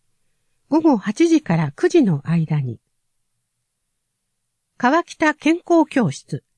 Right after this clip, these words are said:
かかりつけ医を持とう。健やか元気に暮らすために。二月十五日木曜、午前十時三十分から十一時三十分。場所、阿佐ヶ谷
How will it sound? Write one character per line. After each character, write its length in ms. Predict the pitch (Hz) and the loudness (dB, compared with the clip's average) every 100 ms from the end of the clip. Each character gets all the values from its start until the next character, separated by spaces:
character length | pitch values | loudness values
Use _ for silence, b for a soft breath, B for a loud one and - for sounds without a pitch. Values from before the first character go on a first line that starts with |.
| _ _ _ _ | _ _ _ _
か 140 | - 233 | -6 -2
か 140 | 370 | 0
り 120 | 370 | 0
つ 120 | - | -2
け 260 | - 349 359 | -2 2 4
医 160 | 254 190 | 4 4
を 80 | |
持 140 | 156 156 | 2 2
と 400 | 202 175 107 107 | 2 0 -2 -10
う。 680 | _ _ _ _ _ - - | _ _ _ _ _ -10 -2
健 140 | 339 | 2
や 140 | 339 | 2
か 180 | 320 294 | 2 0
元 240 | 269 302 285 | 2 2 2
気 160 | 185 | 0
に 160 | 139 127 | 0 -2
暮 180 | - 214 | 0 0
ら 60 | |
す 140 | 226 - | -2 -4
た 120 | 196 | 0
め 140 | 180 | 0
に。 160 | 113 - _ _ _ _ _ _ _ _ _ _ _ _ | 0 -6 _ _ _ _ _ _ _ _ _ _ _ _
二 120 | 220 262 | 0 0
月 320 | 349 - 330 | 0 0 2
十 280 | 311 320 214 | 4 4 4
五 160 | 233 | 2
日 360 | 240 208 143 - _ | 0 -4 -10 -14 _
木 300 | 185 190 240 | -2 -2 0
曜、 320 | 220 156 110 _ _ _ - | 0 -2 -6 _ _ _ -2
午 160 | 320 | 0
前 240 | 349 320 247 | 4 4 4
十 240 | 294 311 | 4 2
時 140 | 233 220 | 2 0
三 240 | 233 240 | 0 0
十 140 | 240 | 0
分 280 | - - 175 | -4 0 0
か 160 | 156 160 | 0 -4
ら 180 | 131 - | -4 -4
十 260 | 208 302 339 | 2 4 4
一 180 | - | 2
時 140 | 330 202 | 0 0
三 240 | - 180 | 0 0
十 160 | 175 175 _ | 0 -4 _
分。 320 | - 104 101 - _ _ _ _ _ - | -12 -10 -12 -20 _ _ _ _ _ -4
場 140 | 202 | -2
所、 260 | 208 226 - _ _ _ _ - | 0 -2 -4 _ _ _ _ -6
阿 100 | 240 | -2
佐 160 | 349 | 0
ヶ 140 | 302 226 | 0 -2
谷 160 | 156 | -4